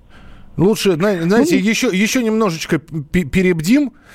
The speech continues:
Speaker 1: вот, чтобы, не дай бог, ничего не случилось. А потом уже, как откроемся, как все откроется, все, все заблестит.
Speaker 2: Да,
Speaker 1: Зас-
Speaker 2: наверняка многие, да, действительно перестраховываются. Потому что, вы знаете, у нас же, как бы, э, ту-, туристический бизнес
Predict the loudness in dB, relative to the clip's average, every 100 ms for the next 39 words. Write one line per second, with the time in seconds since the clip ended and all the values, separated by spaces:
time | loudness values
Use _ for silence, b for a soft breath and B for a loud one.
0 | B B B -4 0 2 2 0 -2 -4
1 | -2 0 0 0 0 -4 -4 -2 0 0
2 | -2 -2 -2 -4 -2 -2 -2 -2 0 0
3 | 2 -2 -2 -4 -4 -4 -4 -2 2 2
4 | 0 -2 -4 -6 -4 -4 0 2 2 0
5 | -2 2 2 0 -4 -10 -8 -6 -6 -2
6 | -2 -2 -2 0 0 0 0 -2 0 0
7 | 2 2 2 2 -2 0 -2 0 -2 -2
8 | -4 -2 -4 -6 -10 -4 -2 -2 -2 -4
9 | -4 -8 -4 -6 -4 -6 -6 -10 -10 B
10 | B -4 -4 -4 -2 0 0 -2 -4 -4
11 | -2 -4 B B -10 -6 -2 0 2 0
12 | -4 -8 -8 -6 -2 -2 -2 -6 -4 -4
13 | -2 0 -2